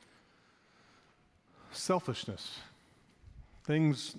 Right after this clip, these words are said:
not happening the way you think they ought to happen. And, and, and, and I've got s-, a word for you today, and here's the word, wor-,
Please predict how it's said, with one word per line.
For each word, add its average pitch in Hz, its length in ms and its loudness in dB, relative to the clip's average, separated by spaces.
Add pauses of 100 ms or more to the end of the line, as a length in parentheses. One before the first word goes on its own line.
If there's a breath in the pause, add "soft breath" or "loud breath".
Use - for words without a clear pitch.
(180)
not 151 300 2
happening 156 600 2
the 135 80 2
way 135 200 4
you 147 200 -2
think 156 320 2
they 147 100 0
ought 139 140 4
to 135 80 0
happen. 113 400 -2
And, 143 340 -2
and, 147 140 -6
and, 147 200 -2
and 143 100 4
I've 185 140 4
got 185 100 6
s-, 175 160 -2 (340 loud breath)
a 147 60 0
word 165 280 6
for 151 200 2
you 127 80 4
today, 131 100 6
and 123 80 4
here's 147 160 4
the 143 80 2
word, 123 400 2
wor-, 135 260 0